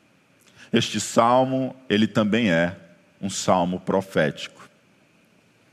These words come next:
Ele é um salmo messiânico, um salmo que se refere a Jesus Cristo.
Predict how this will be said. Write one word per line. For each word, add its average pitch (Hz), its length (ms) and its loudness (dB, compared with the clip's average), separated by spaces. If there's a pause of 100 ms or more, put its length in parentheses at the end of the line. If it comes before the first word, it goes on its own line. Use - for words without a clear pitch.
(360)
Ele 101 160 2
é 120 40 4
um 120 140 0
salmo 135 500 0
messiânico, 127 1120 -4 (840)
um 101 120 -4
salmo 151 640 2
que 143 180 2
se 131 180 -6
refere 135 800 4 (300)
a 135 180 4
Jesus 101 440 -2
Cristo. - 500 -8